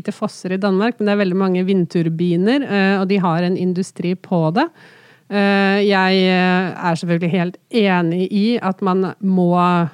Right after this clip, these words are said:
eh, kutte oljeproduksjonen. Altså ikke kutte som over i natta. Vi har, vi har ikke lenger en sluttdato, men at vi kan ikke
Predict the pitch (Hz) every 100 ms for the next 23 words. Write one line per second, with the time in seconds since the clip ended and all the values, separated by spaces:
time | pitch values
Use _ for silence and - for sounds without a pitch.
0 | - - 185 180 175 170 190 - 160 160
1 | 160 165 165 - 175 160 156 156 - 185
2 | 339 349 196 175 175 170 175 190 202 -
3 | 160 170 165 156 165 156 - 233 277 202
4 | 180 170 - 190 180 175 170 170 180 170
5 | 160 160 170 170 - 175 - 160 156 262
6 | 320 269 190 180 180 185 180 156 151 165